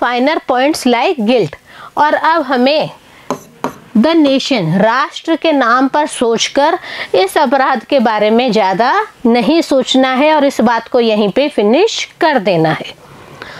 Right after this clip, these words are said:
Wants a hanging, परंतु जनता तो जनता है। उन्होंने क्या कहा?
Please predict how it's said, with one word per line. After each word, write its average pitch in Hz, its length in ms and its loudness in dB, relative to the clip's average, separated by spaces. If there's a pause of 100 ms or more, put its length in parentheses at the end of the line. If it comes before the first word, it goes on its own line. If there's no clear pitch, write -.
(280)
Wants 247 480 2
a 330 160 2
hanging, 320 800 0
परंतु 226 340 0
जनता 202 400 0
तो 311 120 0
जनता 339 340 2
है। 330 280 0 (540)
उन्होंने 294 400 2
क्या 302 260 0
कहा? 196 420 -4